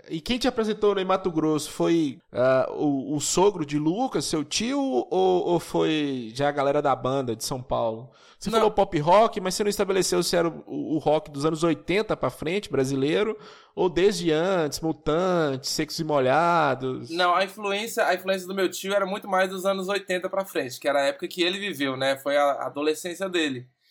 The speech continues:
Speaker 2: Então, tipo, a galera do pop rock nacional, Titãs, é,
Speaker 1: Ah.
Speaker 2: é,
Speaker 1: Traje a Rigor,
Speaker 2: Paralamas,
Speaker 1: Legião Urbana,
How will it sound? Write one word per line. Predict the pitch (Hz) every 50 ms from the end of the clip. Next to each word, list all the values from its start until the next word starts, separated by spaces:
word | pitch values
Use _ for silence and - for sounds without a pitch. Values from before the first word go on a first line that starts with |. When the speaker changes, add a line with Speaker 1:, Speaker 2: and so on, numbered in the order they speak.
| _ _ _
Speaker 2:
Então, | - 127 127 147 156 160
tipo, | 156 - - 170 165 165 - 170 165 156 147 131 131 _ _ _ _ _ _ _
a | - 123
galera | 123 131 131 131 139 147 151
do | 151 170 160 - _ _
pop | - 165 160 170
rock | 160 160 160 165
nacional, | 175 175 - 214 170 147 143
Titãs, | - 117 - _ - 160 156 156 160 160 160 156 147 131 - - -
é, | - 131 131 131 131 127 123 123 120 120 127 _ _ _ -
Speaker 1:
Ah. | 127 123 123 123 127 123 120 117 113 107 104 98 _ _ _ -
Speaker 2:
é, | 127 123 123 120 120 120
Speaker 1:
Traje | - 202 190 202
a | 208
Rigor, | 208 -
Speaker 2:
Paralamas, | 147 156 170 196 196 180 170 170
Speaker 1:
Legião | 165 165 170 190
Urbana, | 202 196 175 196